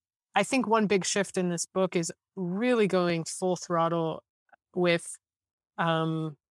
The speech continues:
the subjectivity of my work and just owning my own story and my own point of view. And part of that comes through with the creative writing, but part of that comes through just in the photographs.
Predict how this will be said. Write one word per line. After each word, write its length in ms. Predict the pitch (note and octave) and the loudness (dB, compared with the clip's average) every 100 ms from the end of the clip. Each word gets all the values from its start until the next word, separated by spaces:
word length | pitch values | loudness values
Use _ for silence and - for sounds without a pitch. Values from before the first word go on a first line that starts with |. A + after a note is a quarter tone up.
| _ _ _ - | _ _ _ -4
the 60 | F#3 | 0
subjectivity 920 | G3 F3 F3 - E3 D#3+ C#3 - - - | 0 0 -2 -2 -4 -4 -4 -8 -10 -4
of 120 | E3+ | 0
my 160 | E3 C#3+ | 0 0
work 380 | B2+ C#3+ - - - | -2 -4 -6 -12 -6
and 120 | F3 | -2
just 160 | F3 - | -2 -2
owning 540 | - F#3+ F#3 F3 E3+ E3+ _ | -4 -2 0 -2 -4 -6 _
my 120 | F#3 F3 | -6 -4
own 160 | F3+ | -2
story 560 | F3 - D#3+ D3+ C#3+ D3+ | -4 0 2 2 2 -2
and 160 | - E3 | -2 0
my 160 | D#3+ D#3+ | 0 0
own 320 | E3+ E3 D#3+ | -2 -2 -2
point 220 | - E3 | -2 -2
of 80 | D#3 | 0
view. 400 | D3+ D#3 D#3 D#3+ - | 0 0 -2 -4 -2
And 240 | E3+ E3 | 0 0
part 180 | - G3 | 2 4
of 120 | F3+ | 4
that 180 | F3+ F3 | 4 2
comes 260 | - F3 - | 0 -2 -2
through 240 | - E3+ | -2 0
with 120 | E3 | 0
the 80 | F3 | -4
creative 400 | - E3+ D#3+ D#3+ | -4 -2 -2 0
writing, 440 | E3+ E3+ E3+ E3+ E3 _ _ _ _ _ | 0 2 0 -4 -8 _ _ _ _ _
but 140 | F#3+ F#3 | -4 2
part 200 | A3 G#3 | 4 4
of 80 | |
that 200 | F#3 F3+ | 4 2
comes 220 | - F3+ - | 2 -2 0
through 160 | F3 | -2
just 220 | E3 - | -2 -4
in 80 | E3+ | -4
the 80 | F#3+ | -6
photographs. 760 | - - - - F3 - - | -6 -8 -6 -6 -8 -8 -12